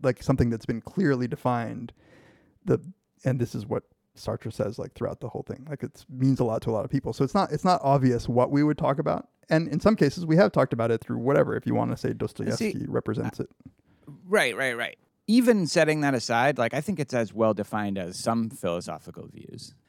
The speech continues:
Speaker 2: I think there's also, its association with, like, I don't know, being, like, a twenty-year-old dude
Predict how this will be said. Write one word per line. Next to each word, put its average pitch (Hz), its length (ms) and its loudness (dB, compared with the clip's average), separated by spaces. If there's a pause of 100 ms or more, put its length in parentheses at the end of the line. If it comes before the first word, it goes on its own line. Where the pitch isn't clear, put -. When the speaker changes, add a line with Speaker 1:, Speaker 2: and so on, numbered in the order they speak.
(140)
Speaker 2:
I 120 100 0
think 185 260 -4
there's 151 240 0
also, 120 680 2 (920)
its - 120 -6
association 139 840 0
with, - 340 -4 (460)
like, 104 300 -4 (220)
I 107 80 -4
don't 110 140 -2
know, 95 140 -2
being, 104 280 -2
like, 104 200 -4
a 107 60 -12
twenty-year-old 95 1600 -4 (640)
dude 95 580 2